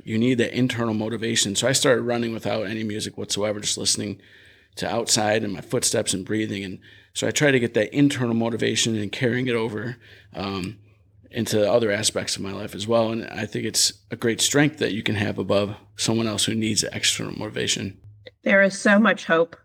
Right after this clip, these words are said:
Speaker 2: for the world. <laughs> Listening to everyone that we've talked to that's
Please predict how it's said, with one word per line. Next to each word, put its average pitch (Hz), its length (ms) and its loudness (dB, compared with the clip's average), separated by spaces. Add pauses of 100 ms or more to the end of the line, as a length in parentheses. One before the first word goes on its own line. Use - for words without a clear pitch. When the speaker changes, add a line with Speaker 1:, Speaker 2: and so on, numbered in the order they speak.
Speaker 2:
for - 160 -10
the 170 100 -2
world. 180 420 -6 (560)
<laughs> - 640 -2 (1200)
Listening 294 600 4
to - 260 0
everyone 233 440 0
that 196 120 0
we've 185 180 -2
talked 180 320 2
to 180 140 0
that's - 440 -4